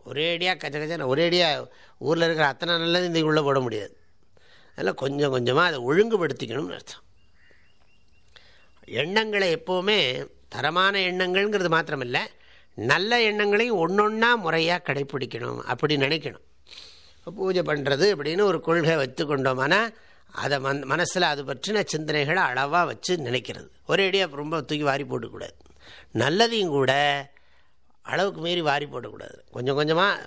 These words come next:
வாரி போடக்கூடாதுன்னா என்ன அர்த்தம்? ஒன் by ஒன்னா தான் நினைக்கணும், செய்யணும். அதுல வந்து ஒரு ஒழுங்குபாடு இருக்கணும் சிந்தனையில கூட. இப்ப நமக்கு நிறைய விஷயம் தெரியும், ஒரே இடத்துல எல்லாத்தையும் போட்டு குழப்பிடுறதா? ஒண்ணு ஒண்ணா தான் சொல்லணும். நல்ல விஷயங்களே நிறைய தெரியும் நமக்கு,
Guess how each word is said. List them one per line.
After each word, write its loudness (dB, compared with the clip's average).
வாரி 0
போடக்கூடாதுன்னா 0
என்ன 0
அர்த்தம்? -2
ஒன் 0
by 0
ஒன்னா 4
தான் 0
நினைக்கணும், -2
செய்யணும். -10
அதுல 0
வந்து 2
ஒரு 4
ஒழுங்குபாடு 2
இருக்கணும் -10
சிந்தனையில 0
கூட. -12
இப்ப -14
நமக்கு 0
நிறைய 2
விஷயம் 0
தெரியும், 2
ஒரே 4
இடத்துல -2
எல்லாத்தையும் 0
போட்டு -4
குழப்பிடுறதா? 0
ஒண்ணு -
ஒண்ணா 0
தான் 0
சொல்லணும். -10
நல்ல -2
விஷயங்களே 2
நிறைய 0
தெரியும் 0
நமக்கு, -2